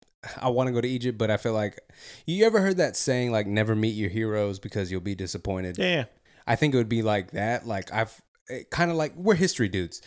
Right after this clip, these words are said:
Speaker 2: Yeah.
Speaker 1: We've talked about this a lot.
Speaker 2: Yeah.
Speaker 1: And how, like, ancient Greece, uh, like, that's one of the coolest, you know,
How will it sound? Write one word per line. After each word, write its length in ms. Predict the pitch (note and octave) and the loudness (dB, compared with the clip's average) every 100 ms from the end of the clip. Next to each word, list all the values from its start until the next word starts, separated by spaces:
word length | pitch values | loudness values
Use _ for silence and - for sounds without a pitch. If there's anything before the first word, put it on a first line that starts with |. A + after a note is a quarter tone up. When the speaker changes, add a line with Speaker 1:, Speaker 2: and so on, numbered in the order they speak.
| - | -14
Speaker 2:
Yeah. 160 | - A#2+ | -2 2
Speaker 1:
We've 120 | C3 | 2
talked 220 | - C#3 | 4 2
about 220 | C3 A#2 G#2 | 6 4 6
this 140 | G#2+ | 2
a 40 | |
lot. 380 | F#2+ F2+ D#2+ - _ - | 2 0 -2 -8 _ -2
Speaker 2:
Yeah. 140 | F3+ | 0
Speaker 1:
And 240 | A2 G#2 G2+ | 0 0 0
how, 260 | B2 A2+ | -2 0
like, 280 | G#2+ G2+ F#2+ | 2 0 -2
ancient 340 | A#2 B2 - A#2 | -2 -2 -2 -2
Greece, 480 | G#2+ G#2 G#2+ - - - | -2 0 -2 -6 -8 -6
uh, 100 | G#2+ | -4
like, 200 | G2 F2+ | -4 -4
that's 200 | A#2 - | -6 -2
one 140 | C3+ | 0
of 60 | B2 | 2
the 140 | A2 G2 _ | 0 -2 _
coolest, 520 | - C#3+ B2+ G2+ - - _ - | -2 2 2 2 -4 -18 _ -6
you 140 | D3 | 0
know, 240 | G2+ E2+ | 0 0